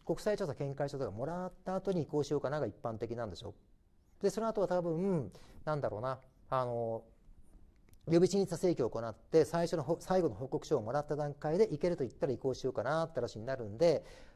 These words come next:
二十八ケツ以降になるかもしれないんだね。まあ、この場合、特例期間たらしになりますからね。で、入ってくるわけですよ。で、入ってきましたと。で、日本に入ってくるんだね。約分と、あとは料金納付を条件として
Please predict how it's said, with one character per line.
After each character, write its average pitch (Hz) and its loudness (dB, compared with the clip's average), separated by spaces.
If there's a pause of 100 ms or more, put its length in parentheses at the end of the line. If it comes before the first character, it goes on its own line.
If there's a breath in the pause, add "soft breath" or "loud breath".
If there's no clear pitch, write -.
(100)
二 180 4
十 156 2
八 131 0
ケ 139 -2
ツ 165 -2
以 190 0
降 269 4
に 190 4
な 160 6
る 139 4
か 120 -6
も 107 -6
し - -10
れ 117 -8
な 113 -4
い 104 -4
ん - -12
だ 92 -12
ね。 185 -6 (180)
ま 170 2
あ、 - 0
こ 233 4
の 247 6
場 247 8
合、 226 8
特 202 2
例 185 8
期 180 -10
間 127 2
た - -2
ら 107 -6
し - -12
に 104 -6
な 104 -4
り 107 -6
ま 110 -8
す - -16
か - -8
ら 92 -16
ね。 135 -8 (320 soft breath)
で、 254 6
入 196 2
っ - -4
て - -6
く 123 -4
る 110 -2
わ 98 -2
け - -14
で 95 -16
す - -10
よ。 95 -4 (460 soft breath)
で、 156 0
入 226 2
っ 214 -4
て 135 -2
き - -8
ま 117 -4
し - -10
た 107 0
と。 87 -2 (180)
で、 170 4
日 196 0
本 254 2
に 165 0
入 214 2
っ - -16
て - -2
く - -2
る 110 -4
ん 90 -8
だ 92 -12
ね。 170 -4 (460 soft breath)
約 165 2
分 165 -2
と、 170 6
あ 165 0
と 156 4
は 123 4
料 160 2
金 143 -4
納 160 2
付 - -4
を 101 -6
条 135 -2
件 135 -6
と - -12
し - -16
て 180 4